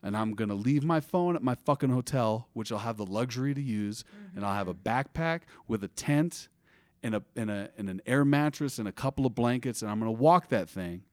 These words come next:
Speaker 1: with or without my dog, Mike. And I'm gonna do that shit alone, 'cause I need to do that journey, because I feel like if I do that, maybe I can put down a lot of my, my drama and the resistance that I encountered from Native,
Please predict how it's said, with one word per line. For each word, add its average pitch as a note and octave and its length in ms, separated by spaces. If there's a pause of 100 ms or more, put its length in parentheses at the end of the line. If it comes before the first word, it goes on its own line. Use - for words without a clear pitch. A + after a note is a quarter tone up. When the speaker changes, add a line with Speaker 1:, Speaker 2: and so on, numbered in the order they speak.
(280)
Speaker 1:
with A2 240
or C#3+ 60
without C#3 320
my B2+ 140
dog, B2 300
Mike. G2 400 (1160)
And G#2+ 80
I'm A2 60
gonna B2 120
do B2+ 200
that G3 180
shit G3 180
alone, G#3 480 (400)
'cause A#2+ 160
I B2+ 140
need C#3+ 340
to C#3 80
do C#3+ 220
that B2+ 180
journey, B2+ 540
because B2 260
I B2 60
feel D#3 240
like C3 160
if B2 180
I D3 140
do C#3 160
that, B2+ 240
maybe A#2+ 360
I A2 120
can G#2+ 180
put A#2+ 240
down A2 220
a G#2 40
lot G#2 320
of F#2+ 80
my, G2+ 440 (640)
my A2+ 340
drama A#2 680
and G#2 120
the G#2 60
resistance G2 560
that F#2+ 180
I A2 180
encountered A#2 600
from F#2+ 240
Native, A#2+ 420